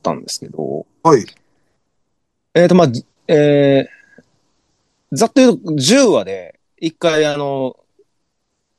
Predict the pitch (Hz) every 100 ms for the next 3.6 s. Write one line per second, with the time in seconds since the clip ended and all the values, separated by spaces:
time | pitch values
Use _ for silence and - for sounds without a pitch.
0 | _ 226 180 113 107 85 78 78 - _
1 | _ _ _ - - 196 135 90 82 82
2 | 80 - - - - 135 _ _ _ _
3 | _ _ - 156 104 -